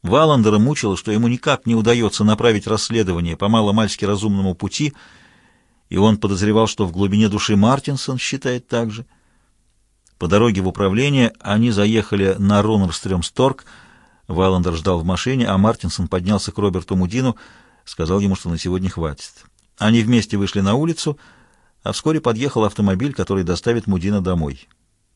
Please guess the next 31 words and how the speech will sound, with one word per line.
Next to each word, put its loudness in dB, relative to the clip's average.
Мартинсон 0
сообщил, -2
что -4
Роберт 0
уходить -6
не -2
хотел. -8
Готов 0
был 2
всю 0
ночь 2
просидеть -2
со -4
своими 0
электронными -2
загадками. -2
Пока 2
что 0
он 2
с 0
места 0
не 4
сдвинулся, -6
но 2
по-прежнему 2
твердит, 0
что -2
цифра -2
двадцать -4
очень 0
важна. -2